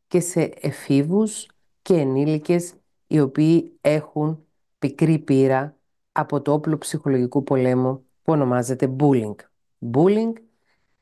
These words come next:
ή με την ελληνική προσπάθεια μετάφρασης σχολικός εκφοβισμός είναι η συνθήκη εκείνη στην οποία είτε ένα πρόσωπο που ονομάζεται νταΐς, είτε μία ομάδα προσώπων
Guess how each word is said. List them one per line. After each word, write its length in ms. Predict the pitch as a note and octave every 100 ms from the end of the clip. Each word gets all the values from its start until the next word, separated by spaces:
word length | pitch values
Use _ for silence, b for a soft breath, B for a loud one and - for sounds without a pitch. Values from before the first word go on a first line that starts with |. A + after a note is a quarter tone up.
| _
ή 300 | F#3 F3+ E3 -
με 160 | D3
την 220 | C#3 C#3+
ελληνική 640 | C#3 C3+ C3 C3 B2+ D#3 D3
προσπάθεια 600 | - - - C#3+ C#3 C3+
μετάφρασης 720 | B2+ C#3 C3+ - B2+ C3+ B2+
σχολικός 540 | - D#3 C3+ C3 C3+
εκφοβισμός 840 | C3+ - - A#2+ A#2+ D3 F3 F#3 - _ _ _ _ _
είναι 300 | - F3 E3+
η 80 | D3
συνθήκη 600 | C3 C3 A#2+ - D3 -
εκείνη 680 | A#2+ - D#3 E3+ F#3 F#3+ - _ _ _
στην 320 | - - C#3+
οποία 640 | C3+ C3 D#3+ D3 B2+ - _
είτε 420 | E3+ F#3 E3 D3
ένα 200 | D3 C#3
πρόσωπο 600 | - C3 C3 - C3 C3
που 100 | B2+
ονομάζεται 640 | B2 A#2+ B2 B2 B2+ A#2+ A#2
νταΐς, 360 | A2+ B2 F#3+ G3 - _ _ _ _
είτε 300 | - E3 D#3+
μία 300 | C#3+ D3+ D#3
ομάδα 380 | C3 C3 C#3 C3+
προσώπων 800 | C3 - A#2+ - B2+ C3+ F#3+ F#3+